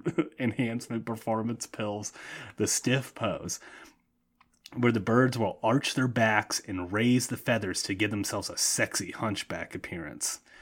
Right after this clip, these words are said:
Nothing, nothing hotter than Quasimodo. I guess that's what Esmeralda thought, so, okay. Um, before actually mating, though, these birds will often engage in reverse mounting.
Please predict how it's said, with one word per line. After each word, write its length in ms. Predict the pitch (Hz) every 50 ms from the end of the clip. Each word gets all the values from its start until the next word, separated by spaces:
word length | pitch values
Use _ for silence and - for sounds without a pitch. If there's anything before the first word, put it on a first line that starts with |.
| - - - - - _
Nothing, 560 | 107 107 110 113 113 107 - 120 110 110 110
nothing 260 | 117 131 127 - 120
hotter 300 | 107 98 131 123 117 113
than 160 | 98 98 98 95
Quasimodo. 920 | - - 117 107 98 87 98 92 90 87 85 85 80 80 80 82 82 - _ _ - - _ _ -
I 80 | 123
guess 140 | 147 156 -
that's 160 | - 120 -
what 120 | 135 117 95
Esmeralda 640 | 104 107 95 - 92 87 85 90 104 123 120 - 151
thought, 340 | - - - 82 85 85 -
so, 260 | - - 87 90 85 -
okay. 280 | 107 110 - - 92 90 - - - - - - - - - - -
Um, 360 | 131 131 123 117 110 110 107 - - - -
before 280 | 143 131 - 190 185
actually 280 | 170 160 - - 135 120
mating, 460 | 107 107 110 120 131 127 120 107 98
though, 280 | 95 90 85 82 87 87 - - - - _
these 220 | 113 117 113 107
birds 400 | 101 104 120 117 120 117 110 -
will 140 | 107 101 90
often 500 | - - 113 117 - - - 113 104 110 110
engage 640 | - 117 104 101 101 104 101 101 101 98 90 -
in 300 | - - 113 101 95 95
reverse 540 | 95 98 95 90 90 98 104 117 120 - -
mounting. 680 | 120 104 95 95 110 131 135 - - - 82 80 78